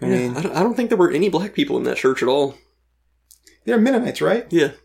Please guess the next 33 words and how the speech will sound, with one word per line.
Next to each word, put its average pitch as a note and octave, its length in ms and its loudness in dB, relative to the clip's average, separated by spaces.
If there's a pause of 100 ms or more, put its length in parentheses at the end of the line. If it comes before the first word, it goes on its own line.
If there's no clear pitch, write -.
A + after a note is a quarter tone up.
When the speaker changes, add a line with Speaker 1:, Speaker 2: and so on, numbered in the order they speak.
Speaker 1:
Well, G3+ 220 -2
um, G3 120 -4
yeah. A3+ 360 -2
Have D#3+ 120 0
you C#4 100 2
ever F#4+ 140 2
heard C4+ 180 0
of G3+ 60 -2
a - 60 -14
black G#3 260 -4
Mennonite? A3 460 0
Speaker 2:
I G3 260 0 (680)
don't - 180 -4
believe E4+ 220 4
I E4+ 80 2
have. E4+ 540 0 (960)
Speaker 1:
Uh, G3+ 140 0
the F#3 100 2
only F4+ 180 6
way C#4+ 120 4
there A#3 140 2
would G#3 120 6
be G3+ 140 2
a F3+ 40 6
black D#3+ 360 -2
Mennonite E3 360 -2
is D3+ 160 -4
if E3 200 0
they D#3+ 160 -2
adopted C#3 1120 -4 (500)
them. C3+ 340 -2
Speaker 2:
<laughs> - 40 -18 (2000)
Speaker 1:
And, D#3+ 600 -2